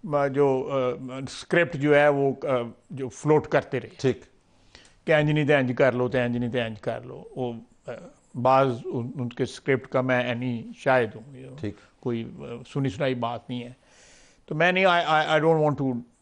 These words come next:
Speaker 1: you know,
Speaker 2: कि
Speaker 1: क्या
Speaker 2: ए बंदा आ
Speaker 1: कहते हैं,
Speaker 2: जावे तो फिर इस तरह हो जाएगा,
Speaker 1: ए,
Speaker 2: ए ग्रुप
Speaker 1: इंज
Speaker 2: आ
Speaker 1: हो
Speaker 2: जावे तो
Speaker 1: जाएगा,
Speaker 2: इस तरह हो
Speaker 1: इंज हो
Speaker 2: जाएगा,
Speaker 1: जाएगा।
Speaker 2: एनू अगे ले
Speaker 1: तुसी
Speaker 2: आओ,
Speaker 1: इंज कर लो,
Speaker 2: तुसी इंज
Speaker 1: जी,
Speaker 2: कर
Speaker 1: इंज
Speaker 2: लो,
Speaker 1: कर
Speaker 2: तो
Speaker 1: लो,
Speaker 2: इस तरह हो
Speaker 1: जी,
Speaker 2: जाएगा।
Speaker 1: इस
Speaker 2: ठीक।
Speaker 1: तरह के,
Speaker 2: ठीक है,
Speaker 1: अ,
Speaker 2: हाँ।
Speaker 1: जो है वो, अ, जो है वो, अ,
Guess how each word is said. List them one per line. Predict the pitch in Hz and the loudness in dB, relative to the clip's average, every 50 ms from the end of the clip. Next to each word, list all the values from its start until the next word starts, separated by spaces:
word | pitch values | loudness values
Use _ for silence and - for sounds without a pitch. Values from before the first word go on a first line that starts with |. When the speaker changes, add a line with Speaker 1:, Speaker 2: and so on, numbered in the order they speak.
| _ - | _ -14
Speaker 1:
you | 143 120 117 123 123 127 123 123 113 113 | -14 -12 -12 -12 -12 -10 -8 -8 -6 -6
know, | 117 113 - - _ - | -8 -8 -10 -14 _ -6
Speaker 2:
कि | 165 | -2
Speaker 1:
क्या | - - 170 | 2 4 4
Speaker 2:
ए | 165 | 6
बंदा | 156 165 165 165 165 | 6 4 4 6 6
आ | 156 151 | 6 6
Speaker 1:
कहते | 143 139 | 6 4
हैं, | 151 143 | 6 6
Speaker 2:
जावे | 151 147 | 6 6
तो | 147 143 | 4 4
फिर | 117 147 139 | 4 4 4
इस | 135 131 - | 4 4 4
तरह | - 151 | 4 4
हो | 143 135 120 | 6 6 6
जाएगा, | 123 127 127 117 123 123 120 120 135 | 6 6 6 6 6 6 6 6 4
Speaker 1:
ए, | 151 | 4
Speaker 2:
ए | 151 151 160 156 151 | 4 4 4 4 6
ग्रुप | 143 151 147 | 6 4 6
Speaker 1:
इंज | 147 143 | 6 4
Speaker 2:
आ | 135 | 4
Speaker 1:
हो | 131 139 | 4 4
Speaker 2:
जावे | 135 135 139 | 4 4 4
तो | 139 | 4
Speaker 1:
जाएगा, | 139 135 | 4 4
Speaker 2:
इस | 135 139 | 4 4
तरह | 139 139 | 4 4
हो | 147 143 135 | 4 4 4
Speaker 1:
इंज | 135 127 | 4 6
हो | - | 6
Speaker 2:
जाएगा, | 135 139 131 123 117 117 | 6 6 6 6 6 6
Speaker 1:
जाएगा। | 135 127 143 | 4 4 4
Speaker 2:
एनू | 156 165 160 | 4 4 4
अगे | 147 123 139 135 | 4 4 4 6
ले | - 120 | 6 6
Speaker 1:
तुसी | 117 117 220 208 | 6 6 6 6
Speaker 2:
आओ, | 190 170 | 4 4
Speaker 1:
इंज | 165 165 | 4 4
कर | 147 175 160 147 156 | 4 4 4 6 6
लो, | 165 143 | 6 6
Speaker 2:
तुसी | 147 170 165 | 6 6 6
इंज | 160 143 | 4 4
Speaker 1:
जी, | 147 | 4
Speaker 2:
कर | 147 | 4
Speaker 1:
इंज | 127 123 | 4 4
Speaker 2:
लो, | 120 120 | 4 4
Speaker 1:
कर | 135 127 | 4 4
Speaker 2:
तो | 135 123 | 4 4
Speaker 1:
लो, | 127 127 | 4 4
Speaker 2:
इस | 120 | 2
तरह | 120 | 2
हो | 117 107 | 2 2
Speaker 1:
जी, | - | 2
Speaker 2:
जाएगा। | 131 131 135 | 2 0 2
Speaker 1:
इस | - - | 2 0
Speaker 2:
ठीक। | 147 147 | 2 4
Speaker 1:
तरह | 156 143 143 135 | 4 4 4 2
के, | - 135 127 123 | 2 0 0 0
Speaker 2:
ठीक | 110 127 | 0 0
है, | 131 135 143 131 | 2 2 2 2
Speaker 1:
अ, | 127 104 | 2 2
Speaker 2:
हाँ। | 98 104 92 | 2 0 -2
Speaker 1:
जो | 120 131 131 | 0 2 2
है | 135 135 131 | 4 4 4
वो, | 131 127 123 120 120 | 2 2 0 0 -2
अ, | 117 123 120 117 117 120 120 117 120 131 | -2 -4 -4 -4 -4 -6 -6 -6 -6 -8
जो | 131 123 123 123 | -4 -2 0 2
है | 120 117 | 2 2
वो, | 117 120 | 0 -2
अ, | 117 | -4